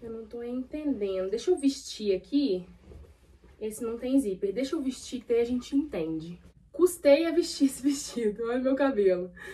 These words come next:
É, a alça dele é trançada, eu não tinha entendido.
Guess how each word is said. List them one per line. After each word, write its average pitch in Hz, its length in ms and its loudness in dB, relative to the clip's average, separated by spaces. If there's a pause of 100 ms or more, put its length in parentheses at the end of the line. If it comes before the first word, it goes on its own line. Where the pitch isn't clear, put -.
(440)
É, 254 500 2
a 277 280 6
alça 311 320 4
dele 262 320 8
é 247 80 0
trançada, 294 720 6
eu 294 120 6
não 330 60 4
tinha 330 180 2
entendido. 262 1080 10